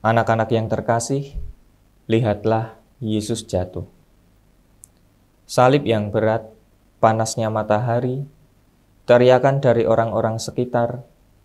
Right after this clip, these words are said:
dan tajamnya batu-batu di sepanjang jalan membuat Yesus semakin sulit berjalan. Ia tersandung dan akhirnya jatuh.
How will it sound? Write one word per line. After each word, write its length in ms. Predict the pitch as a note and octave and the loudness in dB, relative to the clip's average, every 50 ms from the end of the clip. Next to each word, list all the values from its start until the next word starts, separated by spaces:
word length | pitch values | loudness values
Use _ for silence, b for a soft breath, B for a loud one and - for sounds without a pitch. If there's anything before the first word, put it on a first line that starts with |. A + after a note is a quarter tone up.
| _ _ - | _ _ 0
dan 160 | A2+ A2 G#2+ | 0 0 2
tajamnya 560 | G#2+ G#2+ G#2+ G#2+ - A2+ G#2+ A2 A2 A2 G#2+ | 2 0 0 2 0 -2 -2 -2 -4 -6 -2
batu-batu 640 | A2 A2 G#2 G#2 G#2 G2+ - A#2+ A2+ A2 - A#2 A#2 | 0 -2 0 0 -2 -2 0 0 0 0 0 -4 -4
di 160 | A#2 A#2+ G#2+ | -4 -6 -8
sepanjang 560 | - - - A2 G#2+ G#2+ G#2 G#2 G#2 G#2+ G#2 | -6 -4 -4 -4 -2 -2 -2 -2 -4 -4 -2
jalan 400 | - B2 A#2+ B2 B2 B2 B2+ C3 | 2 2 4 4 4 0 0 -4
membuat 480 | B2 A2 G#2+ G#2 G2 G#2 G2+ G2 G2+ - | -4 -6 -6 -4 -2 -2 -2 -2 -4 -4
Yesus 400 | A#2 A#2+ A#2+ A#2+ B2 A#2+ - - | -6 -6 -4 -6 -8 -8 -8 -8
semakin 400 | - A#2 A2+ A2+ - A#2+ A2+ A2+ | -6 -6 -6 -4 -4 -4 -6 -6
sulit 400 | A2+ - B2+ A#2+ A#2 A#2+ - - | -4 -4 -2 -2 -2 -2 -4 -4
berjalan. 480 | A#2+ A#2+ A2+ - F#2+ F#2 F2+ E2+ F2 - - - - - _ _ _ _ _ _ _ _ _ _ _ _ _ _ _ - - - - _ _ _ _ _ _ _ _ _ _ _ _ _ _ _ | -6 -6 -4 -6 -6 -6 -6 -6 -8 -12 -16 -20 -20 -20 _ _ _ _ _ _ _ _ _ _ _ _ _ _ _ -20 -20 -20 -20 _ _ _ _ _ _ _ _ _ _ _ _ _ _ _
Ia 240 | - C#3 D3+ D#3 D#3 | 4 6 6 6 6
tersandung 800 | D3 C#3+ B2+ - B2+ A#2+ A#2+ A#2 A#2 A#2+ B2+ C3 C3 C3 C#3 - _ _ _ | 6 2 2 2 2 0 2 2 2 0 0 0 -4 -8 -10 -14 _ _ _
dan 160 | A2+ A2+ A2+ | -2 0 0
akhirnya 480 | - G#2+ A2 - - A2+ A#2 B2 A#2 A2+ | 0 -2 -2 -2 -4 -4 -4 -4 -4 -4
jatuh. 480 | - - F#2+ F#2 - - F#2+ F2+ F#2 | -6 -6 -8 -8 -6 -6 -8 -8 -8